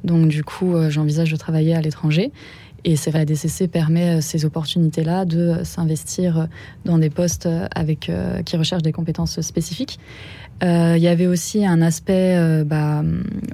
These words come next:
du côté de la solidarité bénévole. Voilà, je voulais m'engager en tant que volontaire. Et puis, au-delà de ça, il y avait évidemment la raison, euh, spirituelle,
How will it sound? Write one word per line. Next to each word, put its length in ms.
du 180
côté 200
de 40
la 80
solidarité 680
bénévole. 400
Voilà, 180
je 160
voulais 240
m'engager 380
en 120
tant 140
que 40
volontaire. 520
Et 140
puis, 160
au-delà 200
de 60
ça, 300
il 60
y 40
avait 240
évidemment 460
la 80
raison, 400
euh, 40
spirituelle, 760